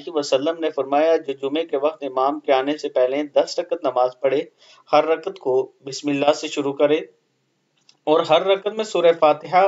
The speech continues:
اور دس مرتبہ سورہ اخلاص پڑھے۔ سلام کے بعد سبحان اللہ والحمد للہ ولا الہ الا اللہ واللہ اکبر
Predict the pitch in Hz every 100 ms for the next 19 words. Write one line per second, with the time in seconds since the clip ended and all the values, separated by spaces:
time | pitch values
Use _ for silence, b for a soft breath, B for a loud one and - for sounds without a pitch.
0 | - 165 147 170 175 170 - 151 165 165
1 | 151 139 139 135 - - 156 175 b b
2 | b _ - 151 151 190 190 180 175 185
3 | 165 147 160 170 170 160 143 160 175 180
4 | 165 147 147 170 175 151 139 135 127 135
5 | 160 156 143 139 143 147 147 135 135 135
6 | 143 135 127 135 127 135 131 127 117 120
7 | 127 147 151 151 b b 143 135 135 131
8 | 139 139 131 131 - 151